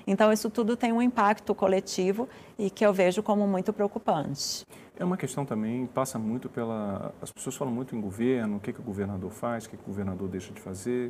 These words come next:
Speaker 2: o que que, o que que o ministro, é,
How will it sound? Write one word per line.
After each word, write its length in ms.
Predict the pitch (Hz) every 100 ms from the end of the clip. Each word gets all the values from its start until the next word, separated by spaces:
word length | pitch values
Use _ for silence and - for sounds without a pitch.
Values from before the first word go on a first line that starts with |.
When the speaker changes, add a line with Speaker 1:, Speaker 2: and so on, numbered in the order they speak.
| -
Speaker 2:
o 20 |
que 120 | 107
que, 200 | 95 98 92 - - - -
o 20 | -
que 100 | 107
que 80 |
o 20 | 110
ministro, 720 | 104 107 123 - 110 95 92 98 - - - -
é, 500 | 101 101 98 92